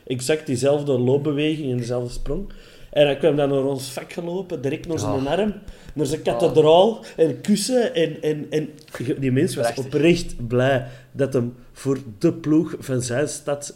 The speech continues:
Speaker 1: eindelijk gescoord heeft. Dat, dat, dat,
Speaker 2: Ja, dat,
Speaker 1: dat was
Speaker 2: absoluut.
Speaker 1: zo mooi.
Speaker 3: Dat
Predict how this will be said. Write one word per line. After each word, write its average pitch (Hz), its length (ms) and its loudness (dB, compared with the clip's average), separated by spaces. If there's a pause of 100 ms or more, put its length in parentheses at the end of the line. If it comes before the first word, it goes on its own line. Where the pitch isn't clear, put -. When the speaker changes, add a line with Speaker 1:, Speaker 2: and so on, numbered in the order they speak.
(120)
Speaker 1:
eindelijk 135 500 -4
gescoord 113 520 -10
heeft. 104 160 -10 (840)
Dat, 127 140 -4
dat, 127 120 -8
dat, 135 240 -2
Speaker 2:
Ja, 98 200 -6 (200)
dat, 98 120 -6
Speaker 1:
dat 101 140 0
was 127 120 0
Speaker 2:
absoluut. 101 180 -4
Speaker 1:
zo 185 100 0
mooi. 175 320 -4 (760)
Speaker 3:
Dat 110 100 -14